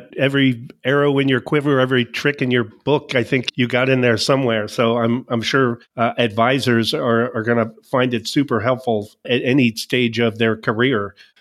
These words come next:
So in the beginning of the book, you talked about your close relationship with your grandfather and how he always worked in blue-collar professions. You said he had a lot of money because he was very good at managing his finances.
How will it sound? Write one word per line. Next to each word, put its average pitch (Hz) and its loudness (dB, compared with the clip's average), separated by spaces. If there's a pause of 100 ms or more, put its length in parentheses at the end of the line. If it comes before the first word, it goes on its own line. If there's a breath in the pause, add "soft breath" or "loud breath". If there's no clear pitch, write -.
(120 soft breath)
So - 0
in 170 4
the 170 4
beginning 202 4
of 165 4
the 139 2
book, 160 0
you 151 2
talked 170 0
about 143 0
your 123 -2
close 160 0
relationship 131 2
with 123 0
your 120 2
grandfather 113 0 (200 loud breath)
and 123 2
how 131 -2
he 143 2
always 135 0
worked 131 -2
in 120 -6 (220)
blue-collar 131 0
professions. 120 -4 (380 loud breath)
You 135 0
said 143 -2
he 160 0
had 151 0
a 147 2
lot 143 2
of 117 2
money 135 2
because 127 0
he 147 0
was 120 0
very 127 2
good 131 0
at 123 -2
managing 120 0
his 120 -4
finances. 117 -2